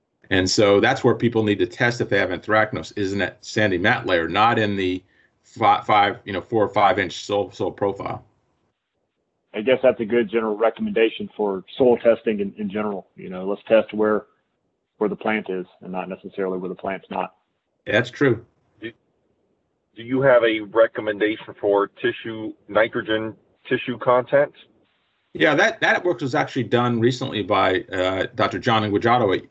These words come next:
Speaker 1: University of Connecticut. You can see a lot of our students have branched out and they continue to do work in that area. So we still collaborate with them, which is really great. Uh, but John did this work himself, and he, he actually showed that, um, if you're doing tissue testing, that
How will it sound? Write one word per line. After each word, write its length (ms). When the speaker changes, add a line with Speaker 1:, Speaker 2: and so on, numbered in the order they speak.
Speaker 1:
University 380
of 60
Connecticut. 480
You 100
can 100
see 140
a 60
lot 180
of 60
our 80
students 280
have 140
branched 400
out 220
and 80
they 80
continue 420
to 160
do 220
work 260
in 100
that 160
area. 280
So 140
we 100
still 160
collaborate 480
with 100
them, 100
which 160
is 140
really 220
great. 380
Uh, 180
but 140
John 260
did 140
this 120
work 180
himself, 420
and 80
he, 100
he 220
actually 240
showed 340
that, 180
um, 240
if 120
you're 120
doing 120
tissue 280
testing, 500
that 260